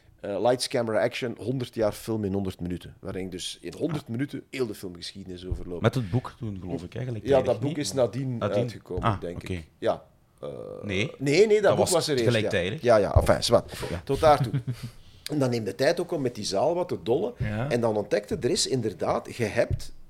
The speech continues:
Speaker 1: een aantal films die een generatie typeren.
Speaker 3: Ja.
Speaker 1: Je hebt bijvoorbeeld, er is een Dirty Dancing generatie.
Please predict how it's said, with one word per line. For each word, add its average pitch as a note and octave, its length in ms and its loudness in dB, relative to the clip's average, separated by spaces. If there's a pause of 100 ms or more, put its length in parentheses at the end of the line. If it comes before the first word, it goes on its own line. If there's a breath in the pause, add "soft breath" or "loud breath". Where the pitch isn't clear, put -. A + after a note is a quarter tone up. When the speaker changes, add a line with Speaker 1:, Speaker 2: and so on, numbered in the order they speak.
(920)
Speaker 1:
een G#2+ 180 -2
aantal F3 380 2
films - 480 4
die B2+ 360 -10
een A2 60 8
generatie C3+ 800 2
typeren. F#2+ 640 -8 (320 soft breath)
Speaker 3:
Ja. G#2 300 -6
Speaker 1:
Je - 160 -2
hebt F#3 160 2
bijvoorbeeld, D3 380 0
er B2+ 60 2
is D#3+ 120 0
een B2+ 160 -2
Dirty B2 380 2
Dancing F#2+ 500 2
generatie. F2+ 640 -10